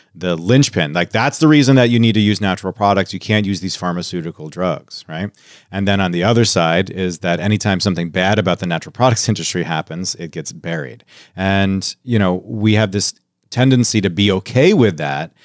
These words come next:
And I think one of the things that we should do during this time of civil unrest is to stop that nonsense. Let's get the information out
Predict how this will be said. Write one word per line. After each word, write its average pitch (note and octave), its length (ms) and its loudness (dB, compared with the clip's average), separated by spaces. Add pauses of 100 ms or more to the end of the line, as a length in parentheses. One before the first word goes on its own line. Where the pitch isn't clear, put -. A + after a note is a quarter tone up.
(220)
And G2+ 140 -2
I A2+ 100 2
think A2 480 0
one G#2+ 300 0
of G2+ 80 2
the G2 80 2
things G2 240 -2
that F#2 120 0
we F2 140 -4
should E2 320 -8
do F2+ 460 0 (420)
during G#2 360 2
this F#2+ 340 -2 (260)
time G2 260 -4
of E2+ 120 -8
civil F2+ 340 -2
unrest E2+ 480 -4
is F2 180 -10
to E2 160 -12
stop C3+ 540 -2 (100)
that E2 280 -4
nonsense. C#2+ 600 -12
Let's G#2 220 -2
get A2+ 340 0
the G2 120 -4
information F2+ 720 -4 (100)
out G2+ 400 0